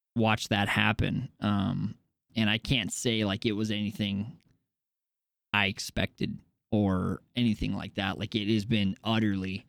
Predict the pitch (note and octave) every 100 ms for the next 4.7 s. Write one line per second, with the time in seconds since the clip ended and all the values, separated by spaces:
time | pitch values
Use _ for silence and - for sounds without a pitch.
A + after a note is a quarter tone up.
0 | _ _ _ - B2+ G2+ - - A2 -
1 | A2 F#2+ F#2 - _ _ _ _ _ _
2 | - D2+ D#2+ D2 D2+ G2+ - _ _ _
3 | _ _ _ _ _ _ _ _ _ _
4 | A2+ A2 - - G#2+ - G2